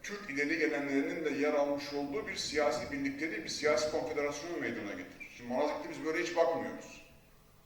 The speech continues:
Yani aslında Alparslan ordusunda, yani Büyük Selçuklu ordusunda Türkler ve Kürtler bugün asla kendi aralarında bir ayrım olmaksızın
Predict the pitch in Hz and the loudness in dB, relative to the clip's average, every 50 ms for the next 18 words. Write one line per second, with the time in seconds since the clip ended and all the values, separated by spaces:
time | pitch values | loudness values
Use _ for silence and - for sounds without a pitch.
0 | - - - - - - - - - - - - - - - - - - - - | -20 -20 -20 -20 -20 -20 -20 -20 -20 -20 -20 -20 -20 -20 -20 -20 -20 -20 -20 -20
1 | - - - - 110 110 107 107 113 113 110 113 - - - - - - - 123 | -20 -18 -10 -4 -2 0 0 0 0 -2 -4 -6 -10 -12 -16 -20 -20 -14 -8 -6
2 | 123 - - - 147 151 147 165 190 208 - - - - - - - - - 135 | -4 -4 -4 -4 -4 0 4 6 8 8 6 6 2 -2 -6 -8 -2 2 4 4
3 | 135 131 151 147 - - - 196 175 156 139 135 135 135 131 - 123 127 120 123 | 4 4 2 2 0 0 -2 -2 2 4 4 4 4 2 -2 -4 -6 -4 0 4
4 | 156 - 165 - - - - - - - - - 147 165 156 - - 139 165 170 | 6 8 8 6 4 0 -2 -6 -10 -10 -2 2 4 6 6 6 6 6 4 2
5 | - - - - - - - - 120 139 170 202 190 170 - 165 151 143 - - | 2 0 -4 -10 -14 -16 -16 -12 -6 -4 -4 -4 -4 -2 2 4 4 4 4 2
6 | - - - - 143 139 135 139 - - 139 131 123 131 127 120 - - 131 127 | 0 -4 -6 -6 -4 -2 -2 -2 -2 0 2 2 2 2 0 -4 -4 -6 -6 -2
7 | 123 - 175 220 - - - - - - - - - - - - - - - 175 | 6 10 12 12 12 12 10 6 2 -2 -6 -8 -12 -12 -14 -14 -10 -2 2 6
8 | 175 160 135 135 139 139 - - - - - 156 185 226 - - - - - - | 8 8 8 8 6 4 0 -4 -4 2 6 10 10 10 10 8 6 2 -2 -8
9 | - - - - - 147 151 151 160 160 160 160 - - - 151 165 160 - - | -10 -14 -14 -10 -8 -6 -2 0 0 0 0 -2 -4 0 4 6 6 8 8 6
10 | 160 160 156 156 156 156 151 143 143 147 156 156 147 - 143 143 143 147 147 160 | 8 10 10 10 8 6 4 4 8 10 10 12 12 10 10 8 6 6 6 6
11 | 156 151 143 139 - 127 123 135 151 160 160 151 147 143 139 165 185 - - - | 6 6 6 2 2 4 6 6 6 6 6 4 4 4 6 6 6 6 4 2
12 | - - - 185 240 240 - - - | 0 -2 -2 -2 -2 -2 -2 -4 -8